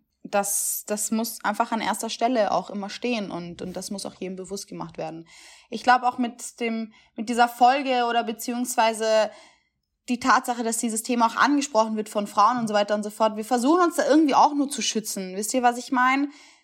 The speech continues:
Wir wollen halt vor Augen führen, dass das halt passiert und, und wir sprechen ja die neunzig Prozent der Männer an, die halt eben Täter sind. Nein, andersrum. Die neunzig Prozent der Täter, die Männer sind.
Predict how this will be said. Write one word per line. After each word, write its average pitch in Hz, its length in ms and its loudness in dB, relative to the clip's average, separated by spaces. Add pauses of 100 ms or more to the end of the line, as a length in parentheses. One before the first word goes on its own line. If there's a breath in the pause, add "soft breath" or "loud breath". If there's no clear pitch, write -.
(260 loud breath)
Wir 220 360 0
wollen 262 380 4
halt 262 160 4
vor 247 260 6
Augen 285 120 0
führen, 262 200 -4
dass 247 100 -4
das - 200 -8
halt 220 180 -2
passiert 240 480 0
und, 214 260 -2
und 208 260 -6
wir 208 80 -10
sprechen 240 600 -2
ja 220 320 4
die 214 120 -10
neunzig 208 380 -6
Prozent 214 600 -6
der 196 180 2
Männer 208 400 0
an, 208 380 -2
die 202 180 -8
halt 196 140 -2
eben 202 400 -10
Täter 214 320 -4
sind. 202 400 -6 (160)
Nein, 170 360 -12
andersrum. 165 460 -10 (540 loud breath)
Die 214 60 -2
neunzig 247 380 2
Prozent 247 360 2
der 214 120 0
Täter, 240 420 2
die 214 300 -6
Männer 214 300 4
sind. 196 300 0